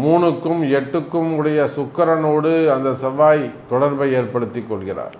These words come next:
மீன ராசி என்பர்களே, மறைமுகமான பணங்காசுகள் வந்து சேரும். மறைமுகமான அதிர்ஷ்டம் ஏற்படு-, திடீர் அதிர்ஷ்டங்கள் ஏற்படுவதற்கு வாய்ப்புகள் உண்டு,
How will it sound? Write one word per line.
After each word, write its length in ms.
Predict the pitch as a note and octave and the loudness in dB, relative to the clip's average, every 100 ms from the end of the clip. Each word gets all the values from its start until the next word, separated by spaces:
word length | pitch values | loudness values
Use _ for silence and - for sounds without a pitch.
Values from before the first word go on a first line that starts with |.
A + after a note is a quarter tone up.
| - - - - - - - - - - - - - - - A2+ | -20 -20 -20 -20 -20 -20 -20 -20 -20 -20 -20 -20 -20 -20 -12 -4
மீன 380 | C3+ E3+ F3+ F3+ | 2 4 4 6
ராசி 540 | D#3+ D3 D#3 D#3+ E3 D3 | 6 6 6 2 0 0
என்பர்களே, 580 | C#3+ C#3 B2+ C#3+ D#3 D3+ C3 | 0 -2 0 2 2 2 0
மறைமுகமான 1300 | C3 C3+ D3 D#3+ D#3 C#3 D3 C#3+ C#3 C#3 C#3 C#3+ D3+ C#3+ | 2 4 2 0 -2 -2 -4 -2 0 2 2 0 -2 -2
பணங்காசுகள் 920 | B2 C#3+ C#3 C#3 C3+ C3+ A#2 B2 C3+ | -4 -2 2 4 2 0 -6 -4 -4
வந்து 320 | A#2+ A#2+ A#2+ | -4 -4 -4
சேரும். 720 | G#2 G#2+ G2+ G2 G2+ F#2+ - - - - - - - - - - - - - - | -4 -4 -4 -6 -8 -10 -16 -20 -20 -20 -20 -20 -20 -20 -20 -20 -20 -20 -20 -2
மறைமுகமான 1000 | A#2+ D3 E3 E3+ D3 D#3+ D#3 D3+ D3+ D3+ C#3 A#2 F#2+ - - | 2 4 4 0 -2 0 2 2 2 0 0 -4 -8 -14 -4
அதிர்ஷ்டம் 760 | G#2+ C3 E3+ - - D#3 D3 B2+ | 0 0 0 -4 -2 -2 0 -2
ஏற்படு-, 420 | A#2+ - A#2+ A2 | -2 -4 -6 -4
திடீர் 360 | C#3 F#3 G3+ | -2 0 2
அதிர்ஷ்டங்கள் 800 | G3 D#3+ D#3 - C#3+ C#3 C3+ C#3+ | 2 2 0 -2 -4 -2 -4 -2
ஏற்படுவதற்கு 800 | C3 B2+ A2+ B2+ A#2+ A#2 G#2+ - C3+ | -2 -4 -4 -4 -2 -2 -4 -4 0
வாய்ப்புகள் 520 | A#2 A2 A2 A2 G#2+ | 0 0 -4 -6 -4
உண்டு, 600 | G#2 G2 F#2 F#2+ F#2 | -6 -6 -4 -2 -2